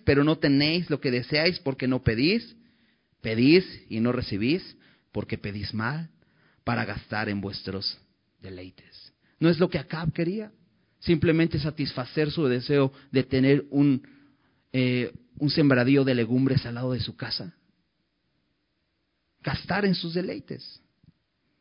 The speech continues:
Dice versículo cuatro, "Oh almas adúlteras, ¿no sabéis que la amistad con el mundo es enemistad contra Dios?" Y Acab empezó a hacer amistad con el mundo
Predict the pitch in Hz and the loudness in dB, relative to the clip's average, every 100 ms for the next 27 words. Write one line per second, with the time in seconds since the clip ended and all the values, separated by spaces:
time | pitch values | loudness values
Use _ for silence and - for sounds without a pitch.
0 | _ _ 151 160 143 131 156 139 - 156 | _ _ -2 2 2 2 0 0 0 -6
1 | 127 113 _ _ 175 185 165 156 156 139 | -8 -10 _ _ -2 2 2 2 0 -4
2 | - - - 123 135 233 240 156 - - | -8 -18 -14 -6 -2 -2 -2 -4 -8 -16
3 | - - _ _ _ _ _ _ - 220 | -20 -20 _ _ _ _ _ _ 0 2
4 | 240 190 180 175 - 175 147 143 - 151 | 2 2 2 2 0 2 2 0 0 -4
5 | 147 170 147 131 147 151 143 135 147 139 | -2 0 2 2 2 2 2 2 0 -2
6 | 120 117 - 120 117 - - - - 123 | -2 -4 -8 -8 -6 -10 -20 -20 -8 -4
7 | 117 104 104 127 170 - - _ _ _ | -4 -6 -8 -10 -12 -16 -20 _ _ _
8 | - - 143 131 170 170 170 147 - - | -20 -2 0 0 0 2 4 6 6 4
9 | - 160 139 - 147 151 135 - - 147 | 4 2 2 2 2 2 2 0 2 2
10 | 156 160 147 139 170 208 143 113 117 | 2 2 6 8 6 2 2 2 0